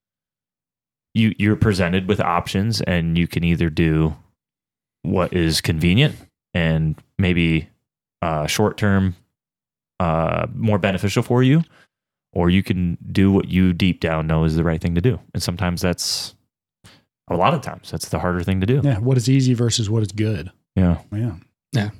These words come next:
Speaker 3: And I think that that's where, like, Oscar Isaac did portray that really well with Atreides, is that, like, he was that person who was just, like, not only was he trying to instill the right thing with his son, he was, like,
Speaker 1: Yeah.
Speaker 3: trying to make sure that he understood the right way to even think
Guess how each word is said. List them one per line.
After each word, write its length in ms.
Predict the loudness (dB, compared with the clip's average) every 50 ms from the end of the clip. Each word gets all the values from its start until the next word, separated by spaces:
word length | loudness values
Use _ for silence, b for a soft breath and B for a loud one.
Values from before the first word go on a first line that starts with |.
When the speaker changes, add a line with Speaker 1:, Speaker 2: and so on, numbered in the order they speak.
| _ _ _ _
Speaker 3:
And 80 | -2 0
I 60 | 0
think 160 | 0 0 0
that 160 | -2 -4 -4 -8 -18 -6 _
that's 260 | -2 -2 -2 -2 -2
where, 160 | 0 0 2
like, 340 | 2 0 -2 -2 _ -10 -16 _ _ _ _ _ 0
Oscar 320 | 0 0 0 0 -2 0
Isaac 240 | 0 0 0 -2 -2
did 180 | -4 -4 -4 -4
portray 340 | -6 -4 -4 -2 -4 -2
that 160 | -2 -2 -2 2
really 280 | 2 2 4 2 0 0
well 240 | 0 0 0 0
with 280 | 0 -2 -4 -6 -16 -20 _ _
Atreides, 580 | -2 -2 0 -2 -4 -2 -2 -4 -2 -2 0 0
is 120 | 2 2
that, 100 | 2 0
like, 180 | 0 -2 -4 -2
he 400 | -2 -2 0 0 0 -2 -2 -4 b b b b b _ _ _ _ _ _ _
was 300 | 2 4 4 2 0 -2
that 180 | -2 -2 -2 -2
person 400 | -4 -4 -4 -4 -4 -4 -2 0
who 120 | 2 2
was 120 | 2 0 -2
just, 220 | -2 -2 -2 -2
like, 280 | -2 -4 -6 -8 -10 _ _ _ _ _ 0
not 300 | 2 2 2 2 2 2
only 240 | 2 4 4 4
was 120 | 4 2 0
he 80 | 0
trying 200 | 0 0 -2 -2
to 60 | 0 -2
instill 300 | -2 -2 0 0 0 2
the 100 | 0 -2
right 360 | 0 0 0 -2 -2 -4 -10 -18 _ _ _ _ -2
thing 280 | 0 2 2 2 0 -2 _ _ 0
with 120 | 2 2
his 100 | 2 0
son, 340 | 2 2 2 4 2 2 B B B B B B
he 60 | 0 2
was, 80 | 2
like, 80 | 2 0
Speaker 1:
Yeah. 60 | 2
Speaker 3:
trying 140 | 0 2 2
to 40 | 2
make 140 | 2 0 0
sure 160 | 0 0 0
that 120 | -2 -2
he 140 | -2 -2 -2
understood 680 | 2 2 2 2 2 0 0 -2 2 4 4 4 4 2
the 100 | 0 -2
right 380 | -2 0 0 0 0 0 -2 -6
way 160 | -4 -4 -4
to 120 | -4 -2 -4
even 280 | -2 -2 -4 -6 -6 -6
think 540 | -8 -10 -4 0 0 0 0 -2 -6 -14